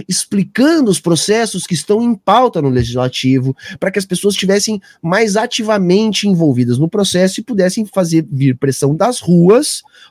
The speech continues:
para que os deputados e senadores se tivessem,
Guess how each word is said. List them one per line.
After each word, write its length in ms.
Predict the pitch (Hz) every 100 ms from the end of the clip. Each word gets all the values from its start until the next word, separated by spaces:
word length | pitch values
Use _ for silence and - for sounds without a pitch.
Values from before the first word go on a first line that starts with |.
| _
para 480 | - 247 311 302 285
que 360 | 254 - 202 247 - _ -
os 180 | 262
deputados 500 | 233 220 196 190 170
e 40 | 170
senadores 420 | 208 214 170 175
se 80 | 185
tivessem, 460 | - 147 131 135